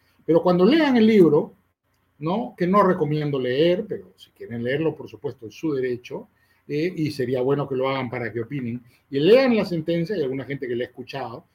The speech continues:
pero la sentencia ya circula por todas las redes, todo el mundo tiene, hasta los portales, eh, de, de carácter jurídico han, han publicado ya la sentencia, todos tienen el derecho constitucional de criticar las sentencias judiciales. Además,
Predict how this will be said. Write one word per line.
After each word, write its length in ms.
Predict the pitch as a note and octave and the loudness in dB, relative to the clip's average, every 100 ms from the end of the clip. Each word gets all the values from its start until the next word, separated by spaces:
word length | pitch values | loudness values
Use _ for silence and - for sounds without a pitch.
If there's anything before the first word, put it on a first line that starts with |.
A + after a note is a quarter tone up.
| _ | _
pero 140 | - B2 | -14 -14
la 60 | |
sentencia 440 | A#2+ G#2+ C#3 C3+ C#3+ | -12 -10 -8 -4 -2
ya 160 | B2+ | -4
circula 440 | B2 B2+ - C3+ A#2 | -6 -10 -6 -6 -6
por 140 | A2 | -10
todas 240 | A#2+ A#2 A2 | -12 -12 -12
las 140 | - | -6
redes, 520 | G#3+ G#3 D#3 F3 F#3 _ _ _ - | -2 2 2 0 -6 _ _ _ -20
todo 100 | G#2+ | -18
el 60 | |
mundo 240 | A2 A2+ G#2+ | -16 -16 -10
tiene, 340 | D3 F3+ D#3 | -4 -2 -2
hasta 180 | A2+ G#2 | -6 -16
los 140 | G#2+ _ | -20 _
portales, 600 | A2 - C3+ A#2+ A#2 - _ _ _ - | -20 -12 -6 -4 -6 -12 _ _ _ -18
eh, 260 | A2 G#2+ - | -12 -12 -14
de, 380 | - - - - - - | -20 -20 -20 -20 -20 -20
de 260 | - A2+ _ | -20 -20 _
carácter 340 | A2+ A2+ A#2+ | -20 -18 -16
jurídico 580 | - B2 C3+ C3 C3 A#2 _ | -10 -4 -2 -2 -6 -14 _
han, 200 | B2+ B2 B2 | -10 -10 -8
han 140 | A#2 | -12
publicado 540 | A2+ G#2+ G#2 B2+ A#2+ A#2 A2+ - - | -10 -10 -10 -8 -6 -6 -8 -14 -8
ya 100 | A#2+ | -8
la 160 | A#2 | -8
sentencia, 580 | - A2 D#3+ G3 G3 F3 - _ _ _ | -14 -6 -2 -2 -2 -4 -8 _ _ _
todos 260 | C3+ B2 - | 0 0 0
tienen 220 | C#3 A#2+ | -4 -2
el 80 | A2+ | -2
derecho 240 | B2 B2 | -4 -4
constitucional 640 | A2+ G2+ G#2+ A2 A#2 B2 | -12 -14 -14 -10 -6 -4
de 80 | A#2+ | -6
criticar 380 | A#2 G#2+ G#2+ C#3 | -6 -10 -8 -6
las 160 | B2 - | -6 -8
sentencias 420 | G#2+ B2+ A2+ A#2 | -12 -12 -12 -14
judiciales. 500 | A2+ G#2+ D3+ B2+ B2 | -14 -4 -4 -4 -6
Además, 480 | C3+ F#3 G3+ G3+ | -2 2 2 0